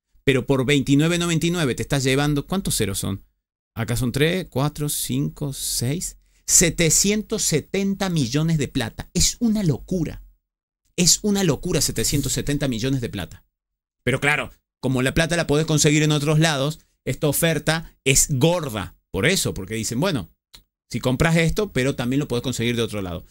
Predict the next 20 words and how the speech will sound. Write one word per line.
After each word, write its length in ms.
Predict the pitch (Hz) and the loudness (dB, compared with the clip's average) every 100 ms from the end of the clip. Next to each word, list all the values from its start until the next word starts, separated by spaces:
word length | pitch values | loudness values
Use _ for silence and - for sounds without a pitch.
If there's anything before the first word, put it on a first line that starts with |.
| _ _ | _ _
Seguís 360 | - 202 190 180 | 2 2 4 2
bajando 360 | 196 - 208 202 | 2 0 0 0
acá 220 | 196 254 | 0 -2
y 60 | |
tenés 260 | 208 160 165 | 0 0 2
también, 440 | 151 156 175 170 - _ - | 2 0 0 -4 -12 _ -6
tenés 260 | - 147 147 | 2 4 4
los 120 | 131 | 2
treinta 240 | 170 165 170 | 2 2 2
días 160 | 175 | 2
premium 320 | 185 202 226 - | 0 0 -2 0
y 140 | 160 | 2
los 140 | 135 | 2
diez 200 | 127 160 | 2 2
días 240 | 139 123 107 | 2 0 -2
premium. 320 | 117 107 110 - _ _ | -4 -4 -6 -12 _ _
Yo 120 | - 453 | -2 0
no 100 | 480 | 0
recomiendo 680 | 190 180 185 175 180 156 120 | 0 0 0 0 2 2 0
esta, 380 | 98 - - | -4 -8 -16